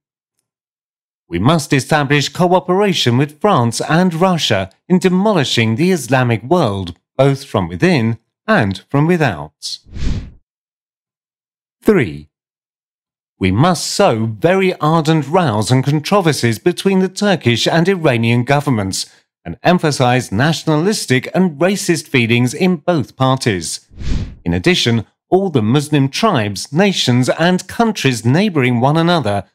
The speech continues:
must be set against one another. All the religious sects, including the extinct ones, must be recovered and set against one another.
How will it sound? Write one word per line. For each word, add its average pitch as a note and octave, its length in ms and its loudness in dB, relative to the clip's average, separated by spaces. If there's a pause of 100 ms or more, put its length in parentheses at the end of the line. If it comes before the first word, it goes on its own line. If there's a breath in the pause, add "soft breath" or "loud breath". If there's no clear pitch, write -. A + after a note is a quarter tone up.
(200)
must G3+ 220 -2
be G#3 80 -2
set - 320 -2
against C3+ 560 -2
one A2 180 0
another. G2+ 580 0 (1300)
All F3+ 240 4
the B2+ 160 0
religious C3 560 0
sects, - 480 -2 (180 loud breath)
including F#3 560 2
the D#3+ 100 0
extinct F#3+ 540 -2
ones, G2+ 380 -2 (240)
must G3 240 0
be G#3 100 2
recovered F3 720 -2
and D3+ 160 -2
set - 340 -2
against D3 440 -2
one B2+ 160 2
another. G#2 540 -2